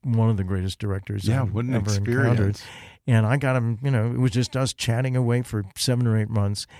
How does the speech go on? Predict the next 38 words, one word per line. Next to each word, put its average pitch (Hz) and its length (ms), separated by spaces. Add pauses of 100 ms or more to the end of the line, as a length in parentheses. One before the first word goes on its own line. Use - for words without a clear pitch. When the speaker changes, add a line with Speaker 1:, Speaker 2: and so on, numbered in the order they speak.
(220)
Speaker 1:
and 110 220
it 104 100
was 101 220
one 120 160
of, 113 140
one 120 160
of 104 40
my 92 120
favorite 98 340
experiences. 107 720
And 160 100
I 170 60
actually 175 240
wrote 113 200
a 104 40
book 110 240
about 101 320
the 110 80
Speaker 2:
I've 107 220
read 120 200
it. - 300 (180)
Speaker 1:
I 117 100
mean, 107 260
Speaker 2:
The 117 100
Speaker 1:
my 110 280
Speaker 2:
Spielberg, 147 500
Speaker 1:
goodness. 104 40 (140)
Speaker 2:
Truffaut, 151 240
and 151 120
Me, 156 200
right? 98 320
Speaker 1:
Yes, 120 420
yes, 113 360
Speaker 2:
<laughs> - 0
I 147 80
Speaker 1:
yes. 127 80
Speaker 2:
remember 143 400
it. 95 140